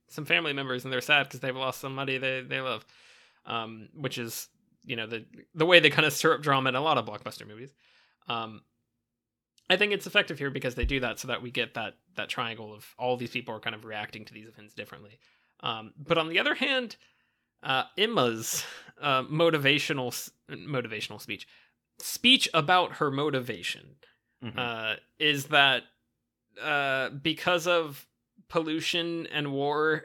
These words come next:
Speaker 1: and, uh, some other things, uh,
Speaker 2: Cell
Speaker 1: ev-
Speaker 2: phones.
Speaker 1: cell phones.
Speaker 2: So-, social media.
Speaker 1: <laughs> Facebook.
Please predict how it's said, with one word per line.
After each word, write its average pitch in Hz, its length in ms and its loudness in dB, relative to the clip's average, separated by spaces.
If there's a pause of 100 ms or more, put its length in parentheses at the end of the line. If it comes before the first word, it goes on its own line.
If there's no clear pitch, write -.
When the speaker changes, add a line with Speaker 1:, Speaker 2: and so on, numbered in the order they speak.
Speaker 1:
and, 131 640 0 (1300)
uh, 110 360 -4
some 156 260 -2
other 160 180 4
things, 151 720 -2
uh, 131 480 2
Speaker 2:
Cell - 260 2
Speaker 1:
ev- 160 140 6
Speaker 2:
phones. 113 520 0
Speaker 1:
cell - 320 6
phones. 160 380 4
Speaker 2:
So-, 143 80 6
social 127 600 0
media. 110 420 -2
Speaker 1:
<laughs> - 480 -6
Facebook. - 800 0